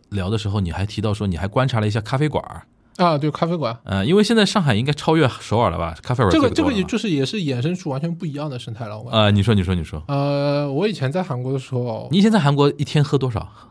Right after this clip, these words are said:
Speaker 2: 一天喝两杯吧。
Speaker 1: 啊，两杯还好。
Speaker 2: 不多，但是我喝的很便宜的，十几块钱啊，
Speaker 1: 呃，
Speaker 2: 学校门口。
Speaker 1: 人民币。
Speaker 2: 对啊。
Speaker 1: 人民币的。
Speaker 2: 啊，十几块钱啊。
Speaker 1: 嗯。
Speaker 2: 就上海现在也有。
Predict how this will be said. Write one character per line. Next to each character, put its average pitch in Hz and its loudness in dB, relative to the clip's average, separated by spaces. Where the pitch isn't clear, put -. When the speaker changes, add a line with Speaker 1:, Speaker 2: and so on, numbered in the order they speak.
Speaker 2:
一 165 -10
天 180 0
喝 175 -4
两 101 -8
杯 110 -8
吧。 117 -10
Speaker 1:
啊， 90 -2
两 87 -6
杯 208 -6
还 165 -2
好。 196 -2
Speaker 2:
不 196 0
多， 196 2
但 240 2
是 269 0
我 135 -2
喝 - -8
的 269 -4
很 147 0
便 160 -4
宜 - -8
的， 175 -6
十 - -8
几 185 -2
块 185 -4
钱 127 -2
啊， 113 -8
Speaker 1:
呃， 117 0
Speaker 2:
学 139 4
校 - 4
门 - -
口。 131 4
Speaker 1:
人 117 4
民 135 4
币。 120 2
Speaker 2:
对 160 0
啊。 110 -4
Speaker 1:
人 110 0
民 120 2
币 117 0
的。 - -10
Speaker 2:
啊， 117 -6
十 196 -4
几 196 2
块 175 0
钱 113 -4
啊。 117 -10
Speaker 1:
嗯。 98 0
Speaker 2:
就 269 0
上 370 2
海 147 2
现 208 -2
在 185 0
也 139 -2
有。 127 -6